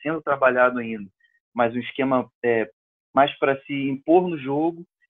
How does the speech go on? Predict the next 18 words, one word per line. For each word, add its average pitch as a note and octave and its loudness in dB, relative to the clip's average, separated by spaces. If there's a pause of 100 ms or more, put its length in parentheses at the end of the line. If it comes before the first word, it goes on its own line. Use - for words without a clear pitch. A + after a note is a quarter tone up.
(120)
e B2 0
aí B2+ 0
são C3 -6
contra C3+ -6
equipes B2 -10
de, A2+ -10
de A2+ -10
outra A#2+ -8
realidade, B2 -2
equipes A2+ -16 (240)
ali A#2+ -4
do, G#2+ -10 (380)
do, A2 -10 (440)
da B2+ 6
briga D3+ 2
que D#3+ -6
o C#3 -10
Botafogo, C3 -4